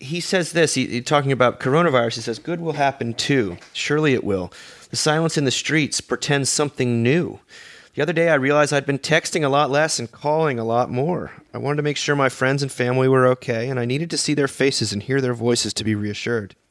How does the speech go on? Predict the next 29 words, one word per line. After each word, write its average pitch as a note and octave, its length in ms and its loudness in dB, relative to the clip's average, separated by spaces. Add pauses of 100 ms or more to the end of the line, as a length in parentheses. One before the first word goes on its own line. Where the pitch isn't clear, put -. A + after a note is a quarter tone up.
(500)
As C3 180 2
we D#3+ 160 2
withdraw E3+ 520 4
from E3+ 240 -2
each - 180 0
other B2+ 220 4
in A#2 100 2
the A2+ 60 2
flesh, F#3+ 480 2
we C#3 120 0
may C#3+ 220 2
begin D3+ 300 0
to - 120 -4
appreciate B2+ 640 0
better D#3 240 4
what A#2+ 200 2
we B2 100 0
had F#3 340 -2
until A2+ 280 -4
so - 180 -2
recently. G2 560 -6 (560)
Friendship D#3+ 500 2
and E3 140 2
love C3+ 260 4
made C#3 200 -2
manifest B2 540 0
by C3+ 140 4
being A#2 220 -2
together. D3 520 -2